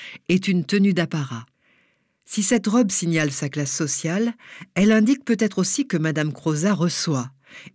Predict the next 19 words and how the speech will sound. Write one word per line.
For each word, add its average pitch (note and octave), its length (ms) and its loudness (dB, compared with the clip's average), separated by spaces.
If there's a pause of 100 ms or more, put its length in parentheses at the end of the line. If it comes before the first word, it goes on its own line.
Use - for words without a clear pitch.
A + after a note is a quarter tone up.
et D#3 100 0
son C#3+ 220 -2
attention F#3 500 0
a A#3 100 2
pu F#3 180 0
être E3+ 220 0
détournée E3 420 0
par F3 180 -2
un F#3 100 2
de F3 100 -2
ses F3 160 -2
visiteurs. D#3+ 760 -4 (420)
Pourtant, E3+ 420 -2
Aved D3+ 380 0
lui C#3+ 120 -2
donne D3+ 200 2
un C#3+ 60 2
regard C#3+ 360 -2
perdu D#3+ 520 -2